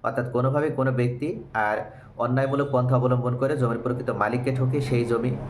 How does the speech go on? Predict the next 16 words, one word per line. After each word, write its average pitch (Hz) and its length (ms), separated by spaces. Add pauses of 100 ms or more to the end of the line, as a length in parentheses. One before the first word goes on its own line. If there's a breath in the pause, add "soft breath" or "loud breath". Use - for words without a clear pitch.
(120)
নিজের 113 280
বলে 143 160
দাবি 131 240
করতে 131 180
পারবে 139 260
না 175 120 (400 loud breath)
বা 123 340
ভুয়া 123 220
মালিক 123 280
সেজে 143 200
কারো 123 160
কাছে 120 180
বিক্রয় 107 300
করতে 95 240
পারবে 87 240
না। 82 160